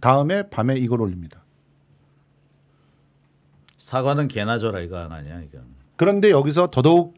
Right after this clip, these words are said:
Speaker 1: 일베식 표현들이 드러나는 게 경상도 사투리로요. "나랬네. 나래도 얘. 우리 집 갱이는 인도사가 안 먹어, 얘. 너그는 추무라. 사과 처먹으라." 이거야. 개 취급을 하고요, 일단.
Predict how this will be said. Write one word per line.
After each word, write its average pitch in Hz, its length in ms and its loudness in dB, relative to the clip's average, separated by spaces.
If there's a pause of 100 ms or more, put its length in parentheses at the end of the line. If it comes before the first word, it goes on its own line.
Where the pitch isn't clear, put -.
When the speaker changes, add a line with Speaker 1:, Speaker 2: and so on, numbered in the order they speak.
Speaker 1:
일베식 160 560 2
표현들이 165 400 0
드러나는 123 400 2
게 143 140 -2
경상도 175 480 -4
사투리로요. 147 640 -8 (260)
"나랬네. 196 960 -4 (220)
나래도 233 540 0
얘. 151 560 -4 (1040)
우리 208 200 0
집 285 140 -4
갱이는 208 600 -2 (160)
인도사가 247 600 2
안 131 120 -8
먹어, 302 240 0
얘. 147 540 -2 (840)
너그는 220 360 0
추무라. 349 580 0 (640)
사과 208 340 -2
처먹으라." 277 460 0
이거야. 104 300 -8 (360)
개 196 360 8
취급을 190 380 0
하고요, 160 200 0
일단. 104 260 -4